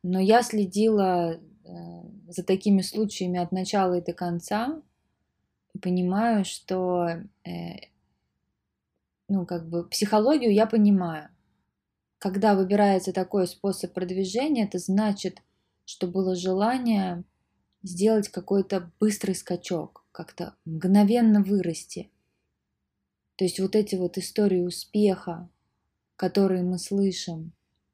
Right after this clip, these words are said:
типа уснул, проснулся, стал знаменитым, м, они немножечко смущают неокрепшие умы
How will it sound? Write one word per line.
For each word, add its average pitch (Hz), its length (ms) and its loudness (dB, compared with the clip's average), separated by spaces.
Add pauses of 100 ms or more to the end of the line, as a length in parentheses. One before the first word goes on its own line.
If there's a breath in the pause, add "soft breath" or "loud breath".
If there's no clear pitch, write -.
(220)
типа 165 600 -4 (1120)
уснул, 294 640 0 (960)
проснулся, 214 580 2
стал 208 260 2
знаменитым, 190 840 0 (760)
м, 196 300 -8
они 233 480 4
немножечко 208 1120 2 (1200)
смущают 196 800 2
неокрепшие 185 840 -2
умы 202 460 -2